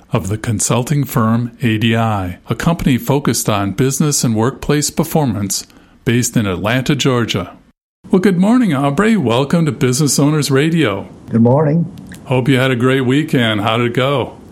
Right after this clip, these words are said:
Speaker 2: I did. I did. I worked most of the weekend with the honeydew stuff,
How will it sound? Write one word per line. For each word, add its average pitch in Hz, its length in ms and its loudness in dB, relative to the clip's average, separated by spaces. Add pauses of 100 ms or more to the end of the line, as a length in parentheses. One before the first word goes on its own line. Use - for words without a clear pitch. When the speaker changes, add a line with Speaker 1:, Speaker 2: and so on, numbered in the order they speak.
(120)
Speaker 2:
I 107 160 2
did. 120 500 2
I 101 220 -4
did. 98 440 0 (140)
I 104 80 0
worked 120 340 0
most 123 280 2
of 98 80 -2
the 107 60 2
weekend 107 640 0
with 98 400 -4
the 98 120 0
honeydew 107 440 2
stuff, 113 320 0